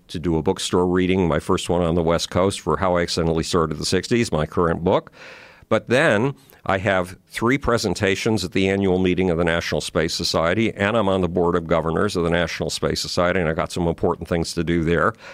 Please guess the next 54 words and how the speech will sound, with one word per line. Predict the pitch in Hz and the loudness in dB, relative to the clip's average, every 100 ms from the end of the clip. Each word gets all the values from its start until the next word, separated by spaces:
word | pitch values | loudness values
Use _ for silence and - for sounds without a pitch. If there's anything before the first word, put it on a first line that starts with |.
| - - | -20 -8
And | 95 87 | -4 0
then | 104 131 101 | 2 2 2
they | 98 | 2
let | 95 95 92 | 2 2 0
me | 90 | -2
sit | 104 87 | 0 2
on | 87 85 | 2 2
the | 82 80 | 0 0
board | - - 90 92 127 170 90 | -6 -12 -8 0 2 2 2
meetings. | 78 73 110 127 - | -2 0 -2 -2 -4
I | 80 78 | -4 0
used | 95 113 | 0 0
to | 90 | 0
be | 90 82 | 0 0
on | 78 | 0
both | 90 80 | 0 -2
the | 80 | -4
board | 82 87 90 | 0 2 2
and | 110 | 2
the | 80 | 0
board | 76 73 | -2 -4
of | 71 | -4
governors. | 73 67 76 98 113 - - - - - - | -4 -2 -2 -2 -4 -10 -20 -20 -20 -12 -4
And, | 101 98 98 95 98 | 0 0 0 -2 -4
uh, | 101 95 95 - 92 | 0 2 2 0 -2
there | 95 92 | 0 0
are | |
some | 101 104 | 0 0
important | 101 98 110 95 104 | 0 2 0 0 -2
things | 104 104 | 0 2
I | 95 | 2
need | 101 98 | 2 2
to | 98 - - | 2 0 -2
help | 107 98 - | -2 -2 -4
this | - 95 | -2 -2
group | - 95 85 | 0 -2 -2
accomplish. | - 165 180 65 - - - - - - _ - | -4 -2 -2 -2 -2 -2 -6 -18 -20 -20 _ -2
And | 107 120 | 2 2
then | 127 | 2
I | |
go | 110 107 | 2 2
back | 104 104 - | 2 0 -2
to | 104 | -2
New | 98 | 2
York | 127 110 101 - | 4 2 0 -2
and | 87 90 80 | -2 -2 0
get, | 110 - | -2 0
hopefully, | - 131 107 95 | -2 -2 0 0
if | 87 87 | 0 0
I'm | 85 | 0
lucky | 98 131 85 87 | 0 0 -2 0
and | 78 | 0
my | 85 | -2
planes | - 117 120 120 92 - | 0 0 2 2 0 -4